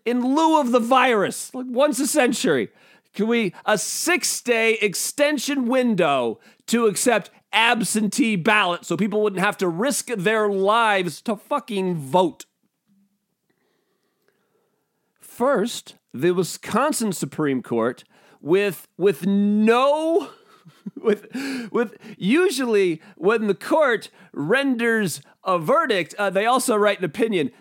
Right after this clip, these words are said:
No opinion written here, just lost four to two, just lost. So the thing went to the Supreme Court then to get an extension, and the Supreme Court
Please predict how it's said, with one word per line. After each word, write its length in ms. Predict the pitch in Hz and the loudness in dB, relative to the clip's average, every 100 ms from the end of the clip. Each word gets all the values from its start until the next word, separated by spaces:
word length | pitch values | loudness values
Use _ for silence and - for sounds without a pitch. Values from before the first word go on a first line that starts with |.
| - | -6
No 360 | 180 247 330 | 0 2 2
opinion 420 | 349 - 330 294 220 | 2 0 0 0 0
written 240 | 208 175 | -2 -2
here, 400 | 180 180 175 131 - _ | -2 0 0 -2 -10 _
just 300 | 160 277 240 | -4 -2 0
lost 520 | 185 240 254 220 - - | 0 2 4 2 -2 -2
four 220 | 226 208 | 0 0
to 80 | 170 | 0
two, 460 | - 170 104 76 _ | 0 0 0 -6 _
just 240 | - 294 202 | -2 -2 0
lost. 680 | 233 233 156 76 - - _ _ _ _ | 2 2 2 -4 -14 -18 _ _ _ _
So 260 | - 208 | -4 0
the 140 | 208 208 | 0 -2
thing 340 | - 285 311 | -4 -2 0
went 160 | 277 233 | -2 0
to 80 | 214 | 0
the 140 | 202 | 0
Supreme 640 | - 170 - 233 339 370 | -2 -6 -6 -4 -2 -2
Court 380 | - 165 156 127 | -4 -2 -2 -2
then 360 | 127 123 135 175 - _ | -4 -2 -2 -6 -14 _
to 100 | 240 | -2
get 240 | 202 277 | 2 2
an 140 | 277 240 | 2 0
extension, 1300 | 185 - - - 330 320 339 - 302 185 170 254 - _ _ _ _ _ - | 0 -2 -4 -4 -2 0 0 -2 0 2 0 -2 -6 _ _ _ _ _ -4
and 160 | 240 | 0
the 80 | 247 | 0
Supreme 520 | - 240 - 294 302 | -2 -6 -4 -2 -2
Court 460 | 220 311 339 277 | -4 0 2 0